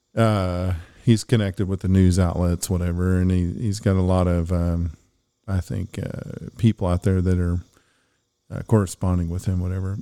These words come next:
But anyways, I, so I've just recently started following this guy, and he's, he's hit, uh, a lot of stuff that right on the head that's very consistent with my line of thinking is that there's,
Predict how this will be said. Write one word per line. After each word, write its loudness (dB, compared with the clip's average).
But 2
anyways, 2
I, -4
so 0
I've 0
just -4
recently -4
started -4
following -6
this -10
guy, -8
and -4
he's, -4
he's -2
hit, -2
uh, 4
a 2
lot 2
of -2
stuff -2
that -2
right 4
on 2
the 2
head 2
that's -6
very 0
consistent -2
with -4
my 2
line -2
of -8
thinking -2
is -2
that -2
there's, -4